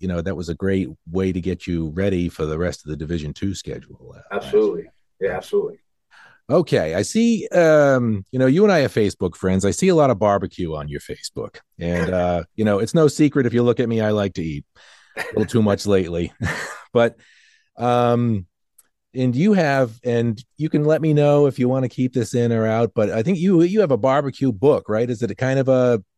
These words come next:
Speaker 1: uh, is, is it about just barbecue or about, uh,
Speaker 2: So
Speaker 1: religion and barbecue? You tell me.
Speaker 2: Yes. So I have, I have, it's two, two
Speaker 1: Okay.
Speaker 2: books, really.
Speaker 1: Two
Speaker 2: One
Speaker 1: books.
Speaker 2: is a cookbook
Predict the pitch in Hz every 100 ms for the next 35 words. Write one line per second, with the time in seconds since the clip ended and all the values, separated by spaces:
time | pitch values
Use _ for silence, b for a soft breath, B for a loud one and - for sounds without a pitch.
0 | _ 101 101 98 95 107 101 104 110 107
1 | 127 135 165 135 156 156 160 151 - 156
2 | 160 160 156 147 113 110 110 107 104 104
3 | 101 95 117 113 113 - 113 104 92 110
4 | 165 180 185 165 160 156 151 151 143 160
5 | 170 151 131 101 135 143 139 - - -
6 | - _ - 160 165 165 156 - - 127
7 | 139 - 131 - 190 165 - - - 160
8 | 156 123 104 - - 127 120 120 101 90
9 | 143 117 - - 107 110 -